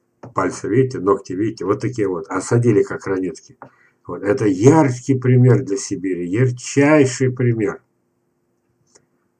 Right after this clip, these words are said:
А вот ранетки, которые вы закажете у меня же, допустим, да, и семена ранетки я их продаю. Видели ранетку?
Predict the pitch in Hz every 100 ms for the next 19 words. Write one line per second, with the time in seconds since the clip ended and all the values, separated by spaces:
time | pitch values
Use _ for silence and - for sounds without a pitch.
0 | _ _ - 117 131 135 147 151 135 -
1 | 143 135 - _ 135 131 143 139 131 131
2 | 127 143 123 123 123 160 156 92 90 92
3 | 85 - 80 82 113 165 123 - 85 90
4 | 123 113 104 127 - 92 - 92 85 104
5 | 127 123 _ _ _ _ - 101 131 131
6 | 101 95 92 123 123 - -